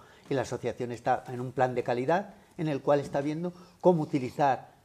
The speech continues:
todos los recursos que tiene y saber qué protocolos tiene que emplear en cada momento. Para eso estamos llevando a, a cabo el plan de calidad, y no solamente eso, estamos,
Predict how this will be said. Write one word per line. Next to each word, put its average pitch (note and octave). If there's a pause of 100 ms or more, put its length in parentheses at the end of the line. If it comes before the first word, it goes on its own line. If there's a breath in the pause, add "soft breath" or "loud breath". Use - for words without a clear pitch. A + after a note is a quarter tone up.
(120)
todos C#3
los B2+
recursos B2
que B2+
tiene D3 (440)
y C#3 (100)
saber C#3+ (460)
qué C#3+ (260)
protocolos C3+
tiene C#3
que C#3+
emplear C3
en C3+
cada B2+
momento. D#3
Para A2+
eso G#2+
estamos B2+
llevando B2
a, B2
a A#2+
cabo C3
el A2+
plan B2+
de B2+
calidad, D#3 (280 loud breath)
y D3
no F3
solamente D#3
eso, F#3 (260 loud breath)
estamos, E3